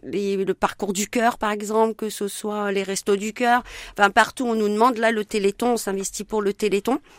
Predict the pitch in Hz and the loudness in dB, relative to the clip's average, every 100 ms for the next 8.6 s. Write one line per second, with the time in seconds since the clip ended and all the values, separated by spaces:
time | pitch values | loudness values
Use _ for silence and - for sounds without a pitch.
0 | - 214 - 220 226 - 254 240 208 220 | -2 0 2 2 2 0 -2 0 0 0
1 | 220 - 208 196 220 226 208 202 190 180 | -2 -6 -12 -4 -2 0 2 2 0 0
2 | 190 185 196 208 202 - 214 196 - 196 | 0 0 0 0 0 0 -2 -4 -4 -4
3 | - 220 277 240 - 208 196 190 214 - | 0 0 0 -4 -4 0 0 0 -2 -4
4 | - 240 - 220 220 220 220 220 247 226 | -8 -6 -2 0 4 6 6 4 2 -2
5 | 202 196 - 226 196 180 214 254 - - | -2 -2 -4 -2 -2 2 2 2 -4 -14
6 | - 208 202 196 202 - 185 226 247 254 | -6 -2 -2 -4 -6 -4 -4 -2 0 0
7 | 214 190 - 214 - 190 202 202 202 202 | 0 -2 -2 -4 -4 -6 -6 -2 -2 -2
8 | 185 180 185 175 - - | -4 -2 -2 -2 -6 -10